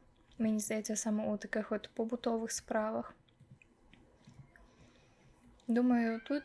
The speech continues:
якраз нічого таки і не змінилося. Так, сьогодні у нас холодно, але не буде дощу,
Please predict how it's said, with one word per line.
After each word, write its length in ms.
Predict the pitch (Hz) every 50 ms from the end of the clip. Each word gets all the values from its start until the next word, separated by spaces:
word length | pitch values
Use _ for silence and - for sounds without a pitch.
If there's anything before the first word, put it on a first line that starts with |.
| - - -
якраз 420 | 226 202 - - 220 214 - -
нічого 460 | 233 220 226 220 - - 226 226 233
таки 280 | 226 - 208 - - 214
і 200 | - - 220 214
не 140 | 208 214 208
змінилося. 840 | - - 202 196 196 196 196 202 214 - 226 - - - 240 247 - - - _ _ _ - - - - - - - - - - - - - - - - -
Так, 280 | - 294 262 247 262 -
сьогодні 300 | - 269 277 302 320 302
у 40 | 294
нас 200 | 285 277 - -
холодно, 580 | - - 285 302 339 330 302 254 - 226 220 240
але 520 | 226 220 226 233 240 240 233 233 233 - -
не 140 | 233 226 233
буде 320 | 240 240 247 226 214 208
дощу, 540 | 208 220 214 208 - - - 269 277 302 320